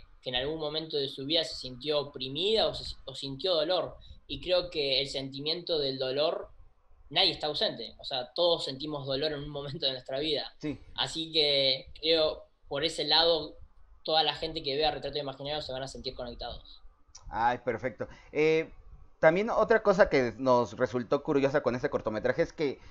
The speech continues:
Speaker 2: ah, bueno, obviamente de volver a Ar-, a Argentina, Rosario, es que filmaste en la casa de tu abuelo, tengo entendido. ¿Qué, qué sentimiento o qué emoción te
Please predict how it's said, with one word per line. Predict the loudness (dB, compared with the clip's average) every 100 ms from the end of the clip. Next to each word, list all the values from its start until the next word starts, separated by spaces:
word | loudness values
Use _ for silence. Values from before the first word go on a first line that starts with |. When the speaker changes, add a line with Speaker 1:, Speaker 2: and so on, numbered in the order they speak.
| -20 -20 -8
Speaker 2:
ah, | -2
bueno, | 4 6 8
obviamente | 8 8 8
de | 8
volver | 8 8 8
a | 10 8
Ar-, | 6 2 2 2
a | 2 4 2
Argentina, | 2 0 -2 0 2
Rosario, | 2 2 2 0 -4 -8 -2
es | 4
que | 4
filmaste | 4 2 2 2
en | 2
la | 2
casa | 4 4
de | 4
tu | 0 -2 6
abuelo, | 8 10 8 8
tengo | 6
entendido. | 2 2 2 4 4 2 0 -18 -10 4
¿Qué, | 6 6 4 0
qué | 2 2
sentimiento | 4 0 0 2 2 4 10 10
o | 8
qué | 2 2
emoción | 4 0 2 2 2
te | 2 2